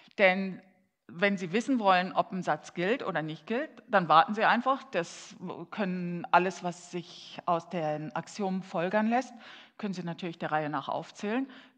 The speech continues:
Irgendwann kommt der Satz vor oder die Negation des Satzes und dann wissen Sie Bescheid. Was wir hier gesehen haben, ist,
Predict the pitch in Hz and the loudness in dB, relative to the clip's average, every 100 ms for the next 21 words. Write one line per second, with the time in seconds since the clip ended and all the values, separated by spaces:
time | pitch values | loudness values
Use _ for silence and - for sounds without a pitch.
0 | _ 202 208 247 233 214 226 208 190 170 | _ 2 4 4 6 4 4 -2 0 0
1 | 147 180 - - 269 269 233 233 233 226 | 2 0 -2 -2 2 4 2 2 0 0
2 | 220 190 220 180 185 240 254 247 247 254 | 2 2 2 -2 -2 -2 0 -2 -2 -6
3 | 247 220 220 214 190 208 196 202 - 135 | -6 -2 0 -2 -2 -6 -6 -8 -10 -12
4 | 143 - _ _ _ _ _ _ - - | -14 -20 _ _ _ _ _ _ -20 -20
5 | - - - _ _ _ _ 180 202 202 | -20 -20 -20 _ _ _ _ 4 4 2
6 | 190 226 269 254 196 202 226 220 226 254 | -2 2 2 0 0 0 2 4 4 2
7 | 226 254 - | -2 -6 -6